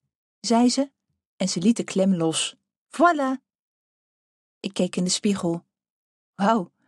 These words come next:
mijn linkersnorharen zagen er fantastisch uit." "Voelt het zo als je Felicia bent?" vroeg ik me af. Plotseling ging Peggy's mobiel.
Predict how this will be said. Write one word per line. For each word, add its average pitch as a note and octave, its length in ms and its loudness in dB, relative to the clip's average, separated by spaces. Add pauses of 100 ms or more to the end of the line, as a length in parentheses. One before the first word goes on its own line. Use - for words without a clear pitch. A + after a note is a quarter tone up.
(120)
mijn F#3+ 160 2
linkersnorharen A3+ 840 4
zagen G3+ 360 -2
er G#3 100 0
fantastisch A#3 680 -2
uit." A#3 460 -4 (640)
"Voelt G3 280 -2
het E3 160 -4
zo B3 420 -2
als C#4+ 220 -2
je B3+ 60 -6
Felicia C4 520 2
bent?" B3+ 360 0 (400)
vroeg - 260 0
ik A3+ 120 -2
me - 140 4
af. - 380 -4 (1040)
Plotseling G#3+ 600 -2
ging E3+ 220 -8
Peggy's F#3 360 -2
mobiel. F3+ 520 -2